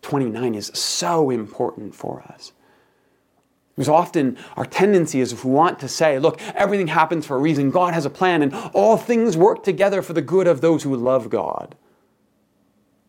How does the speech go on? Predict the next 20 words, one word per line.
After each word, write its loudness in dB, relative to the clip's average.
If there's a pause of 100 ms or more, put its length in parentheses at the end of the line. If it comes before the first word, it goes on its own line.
(300)
And -2
that's 0
all 6
true, 4
but 0
sometimes 0
we 0
want 0
to -8
say 0
it 0
before 0
we 2
have 0
made 2
the -2
effort -6
to -20 (100)
honestly 0
face -2